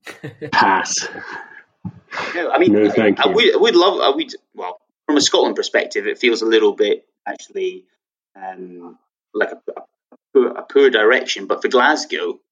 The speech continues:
Speaker 2: if it was to work, it'd be absolutely fantastic 'cause it just means we can get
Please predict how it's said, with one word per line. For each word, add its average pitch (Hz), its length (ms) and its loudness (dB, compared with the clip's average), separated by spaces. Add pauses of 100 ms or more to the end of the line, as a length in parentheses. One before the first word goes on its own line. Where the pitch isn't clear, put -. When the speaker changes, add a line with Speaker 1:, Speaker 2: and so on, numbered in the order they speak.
Speaker 2:
if 95 160 -2
it - 100 2
was 147 160 -8
to 101 100 -20
work, 101 580 0 (540)
it'd 104 100 -4
be 120 80 2
absolutely - 340 -4
fantastic 107 640 -4
'cause - 100 -16
it 101 80 -10
just 104 140 -2
means 110 280 -4
we 107 100 -6
can 120 140 -4
get - 440 -2